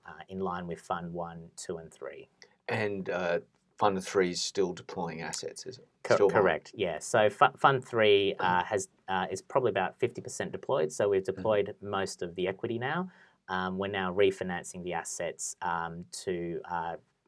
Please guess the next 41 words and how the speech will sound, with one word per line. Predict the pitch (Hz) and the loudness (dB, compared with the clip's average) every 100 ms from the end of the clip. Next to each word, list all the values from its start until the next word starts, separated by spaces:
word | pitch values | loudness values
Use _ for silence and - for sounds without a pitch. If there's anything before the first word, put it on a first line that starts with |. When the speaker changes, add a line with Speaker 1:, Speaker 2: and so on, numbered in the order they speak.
| _ - - _ - | _ -20 -20 _ -4
Speaker 1:
bring | 131 | -2
in | 107 | -2
some | 98 90 | -4 -4
bank | 95 90 - | -2 -2 -2
loans | 92 87 87 - | -4 -4 -8 -10
to | - 92 | -10 -6
basically | 87 82 90 | -6 -6 -8
optimise | 85 - 85 82 80 - | -10 -10 -10 -8 -10 -10
the | |
returns | 82 - 76 80 | -12 -12 -14 -14
for | 73 | -16
the | 73 | -16
fund. | 71 65 60 - _ _ - - _ - | -20 -20 _ -20 _ _ -10 -10 _ -8
Speaker 2:
And, | 107 101 | -4 -2
and | 95 104 | -2 -2
what | 110 | 0
sort | - 98 | 4 2
of | 85 | 4
debt | - 92 - | 4 4 2
do | - 90 | -8 -6
you | 85 | -4
have | 85 85 | -4 -4
inside | 87 85 95 | -4 -6 -6
those | 92 95 90 | -4 -6 -6
portfolios? | - - - 87 - - - | -8 -8 -8 -8 -10 -16 -12
Speaker 1:
So | - - 110 110 120 | 0 8 10 8 4
across | - 151 143 | 4 6 6
Fund | - 117 110 107 | 4 4 4 4
One | 107 104 | 4 2
and | 101 92 _ | -2 -6 _
Two | - 110 104 | -4 2 2
and | 95 | 0
Three, | - 120 135 175 190 - | -2 2 4 4 0 2
uh, | 104 98 95 95 98 | 4 6 6 2 -4
the | 98 | -2
loan | 98 107 110 104 | 2 4 4 2
to | - | 2
value | 92 92 87 87 95 | 4 4 2 -2 0
is | 90 87 | -2 -2
fifty | - 95 - | -4 -4 -4
percent. | - 80 - 82 82 | -8 -6 -6 -8 -8